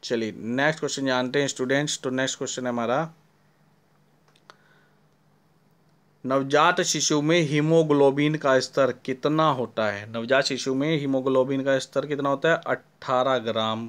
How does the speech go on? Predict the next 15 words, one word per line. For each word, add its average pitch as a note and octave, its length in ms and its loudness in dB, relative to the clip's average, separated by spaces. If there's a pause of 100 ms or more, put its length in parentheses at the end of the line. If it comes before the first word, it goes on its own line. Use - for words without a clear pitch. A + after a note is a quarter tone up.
(120)
परसेंटेज A2+ 600 -8
में A2+ 120 -8
होता A2+ 340 -4
है। D3 200 -8 (840)
ऑप्शन A#2+ 280 -6
नंबर A#2+ 240 -4
सी B2+ 260 -6
इसका A#2 240 -6
करेक्ट A2 360 -6
आंसर A2 240 -10
होता G#2 180 -12
है। G#2 100 -18 (640)
नेक्स्ट D#3 300 -2
क्वेश्चन C#3 360 -2
है, D#3 180 0